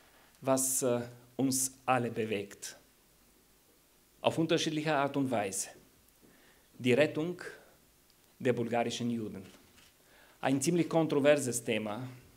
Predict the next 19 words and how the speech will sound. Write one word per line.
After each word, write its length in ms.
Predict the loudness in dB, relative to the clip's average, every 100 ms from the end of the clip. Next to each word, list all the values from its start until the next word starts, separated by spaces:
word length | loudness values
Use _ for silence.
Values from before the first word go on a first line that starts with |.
| -14 -2
in 180 | 0
den 140 | 2 2
Jahren 480 | 2 0 0 -4 -6 -16 -20 -20 _ -4
und 520 | 4 6 6 0 -6 0
unter 280 | 2 4 2
den 380 | 0 -2 -4 -10 -20 0
unterschiedlichen 1160 | 4 6 6 6 2 2 0 0 -2 -2 -6 -18 -20 _ _ -2
politischen 520 | 2 2 0 -4 -4
Umständen. 760 | -2 -2 -4 -6 -8 -8 -8 -10 -20 _ _ _ _ _ _ -20 _ -20 -20 -20 _ _ _ _ _
Aber 480 | 2 6 8 6 2 -8 -20 -20 _ -20 _ _ _ _
ich 120 | 2 4
habe 100 | 6
das 180 | 4
Glück, 380 | 4 0 0 -10 -16 -14
dass 240 | 2 2 4
ich 140 | 0
heute 280 | 4 4 4
nicht 460 | 2 0 -2 -12 -4
tief 320 | -2 -2 -4